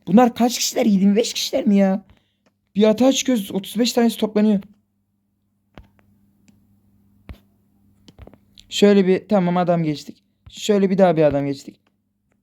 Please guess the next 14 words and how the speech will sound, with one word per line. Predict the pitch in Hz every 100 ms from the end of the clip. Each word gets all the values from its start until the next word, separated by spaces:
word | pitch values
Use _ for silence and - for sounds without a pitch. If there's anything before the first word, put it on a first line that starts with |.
| - - _ _ _ _
Olmadı, | - 131 135 135 127 131
olmadı, | 131 139 139 131 123
olmadı, | 147 156 143 135 117
olmadı, | - 156 156 143 135 -
olmadı. | 156 151 151 - _ _ _ _ _ _ _ _ - _ _
Şöyle. | - 175 170 170 143 - _ _ _ _ _ _ _ _ _ _ _ _ _ _ _ -
Hayır, | 156 170
hayır, | 175 180
hayır, | 180 180
hayır. | 180 185 - - -
Evet, | 156 151 147 143 143 -
helalsin | 151 147 151 156 147 143
be |
Kafu. | 139 135 - 127 123 123